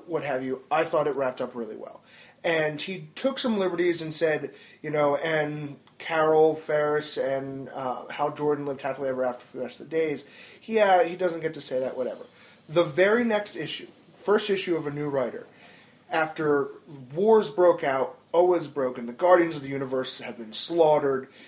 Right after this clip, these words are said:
because they were evil. Like, it's, everything got turned on upside, upside down, right? Very next episode, they're back on Earth, Hal's late to work, and Carol freaks out about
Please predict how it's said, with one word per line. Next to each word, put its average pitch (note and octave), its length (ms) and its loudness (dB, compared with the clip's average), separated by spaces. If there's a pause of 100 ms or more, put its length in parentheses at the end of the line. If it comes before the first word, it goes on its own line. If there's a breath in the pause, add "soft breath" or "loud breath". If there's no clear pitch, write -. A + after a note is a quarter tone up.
(160 loud breath)
because B2 240 -8
they A#2+ 100 -4
were G#2+ 220 -12
evil. D#3 540 2 (280 loud breath)
Like, C3+ 300 0 (280 soft breath)
it's, - 380 0 (100)
everything G3+ 360 4
got D#3 220 2
turned D#3 460 -2
on C#3+ 220 -4 (100)
upside, B2+ 580 -4 (280)
upside C3 320 -8
down, - 240 -14
right? F3+ 240 0 (560 loud breath)
Very A3+ 220 10
next G#3 220 2
episode, D3+ 380 2
they're E3+ 120 8
back E3+ 280 6
on D3+ 80 0
Earth, C3 260 -4
Hal's F3 380 2
late D#3 180 4
to D3 80 -6
work, C3 360 0 (260 loud breath)
and C#3 140 -2
Carol C#3+ 280 6
freaks - 340 -2
out C3+ 220 2
about A#2 380 -4